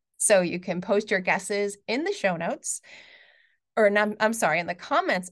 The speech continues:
of the show notes. You can tag me on a guess in social media. You can send me a direct message. I would love to see if you can guess that. And I'll have a post inside of my Get Literate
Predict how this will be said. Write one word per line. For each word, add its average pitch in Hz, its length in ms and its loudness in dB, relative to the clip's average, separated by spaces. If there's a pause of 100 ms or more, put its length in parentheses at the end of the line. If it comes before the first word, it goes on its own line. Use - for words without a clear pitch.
of 160 100 -8
the 160 60 -10
show 165 220 -6
notes. 175 460 -8
You 220 100 -10
can 190 160 -8
tag 185 360 0
me 247 180 0
on 233 80 2
a 220 60 -2
guess 196 320 -2
in 180 80 -6
social - 420 -10
media. 277 560 4
You 202 160 -6
can 175 140 -10
send 202 260 0
me 185 140 -4
a 170 60 -4
direct 165 360 -4
message. 202 680 -2
I 175 100 -6
would 170 160 -10
love 180 520 0
to 220 100 -10
see 185 420 -8
if 180 120 -10
you 170 100 -8
can 165 200 -12
guess 165 260 -4
that. 226 340 0 (200)
And 202 100 -4
I'll 190 100 -6
have 262 220 -2
a 359 60 -4
post 214 500 -4
inside 190 680 -2
of 185 80 -8
my 175 140 -6
Get 175 240 -10
Literate 175 300 -10